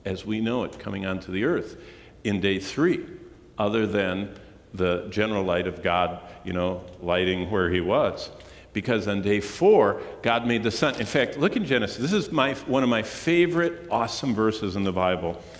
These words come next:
Uh, if you read in Genesis chapter one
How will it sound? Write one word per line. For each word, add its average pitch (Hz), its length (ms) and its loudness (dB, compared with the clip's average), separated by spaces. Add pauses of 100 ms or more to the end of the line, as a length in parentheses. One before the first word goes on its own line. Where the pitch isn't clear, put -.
(320)
Uh, 98 360 4
if 110 240 0
you 110 100 2
read 127 220 4
in 113 160 4
Genesis 131 480 0
chapter 127 420 0
one 92 380 0